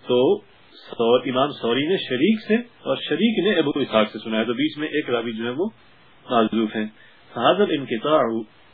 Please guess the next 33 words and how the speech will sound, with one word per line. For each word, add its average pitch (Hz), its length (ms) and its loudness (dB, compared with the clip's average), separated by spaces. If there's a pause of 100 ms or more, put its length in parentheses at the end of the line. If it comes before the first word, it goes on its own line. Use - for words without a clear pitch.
(240)
بس 147 180 0
یہ 147 280 2
ایسا 139 200 0
انقطاع 117 440 -2
ہے، 110 140 0
لا 117 240 0
ينطلق 165 480 -2
علیہ 147 500 0
اسم - 240 -10
المرسل 123 560 -2 (640)
ولا 127 220 4
المعلق 139 680 2 (280)
ولا 139 200 4
المعضل، 113 460 2 (1000)
کہ 180 200 -2
اس 156 160 -2
کے 202 100 6
اوپر 180 320 4
نہ 135 200 0 (300)
مرسل 117 560 0
کا 185 240 0 (640)
نام، 156 240 2 (500)
اے، 170 240 -2
ک-، 160 300 -4
ک-، 143 280 -2
نہ 135 160 -4
مرسل 139 340 -2
کی 202 120 2
تعریف 180 340 6
کا 180 80 0
اطلاق 170 380 4
ہوتا 180 220 -2
ہے 202 120 -2